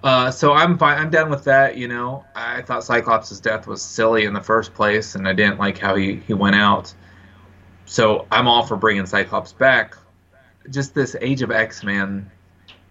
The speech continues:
X, you know, I'm not really, I'm not tracking with that. I,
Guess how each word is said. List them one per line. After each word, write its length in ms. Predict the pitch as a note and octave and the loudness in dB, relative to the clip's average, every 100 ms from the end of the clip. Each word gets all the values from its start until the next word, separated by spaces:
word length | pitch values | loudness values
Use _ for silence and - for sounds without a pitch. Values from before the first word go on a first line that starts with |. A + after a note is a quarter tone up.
| _ | _
X, 320 | - G#2 - - _ | -8 -8 -8 -20 _
you 120 | A#2 | -6
know, 160 | F#2 F2+ | -6 -4
I'm 300 | F#2+ G2+ G2 | -2 -2 -2
not 240 | G2 F#2 F#2 | -2 -4 -4
really, 420 | F#2+ F2 - - - _ _ _ _ _ | -6 -6 -10 -14 -20 _ _ _ _ _
I'm 80 | - | -2
not 160 | B2 A2 | -2 0
tracking 380 | A2 G2 G2 F#2+ | 0 0 -2 -6
with 160 | F#2 | -6
that. 240 | - G2 F#2 | -4 -4 0
I, 200 | G#2+ - | 0 0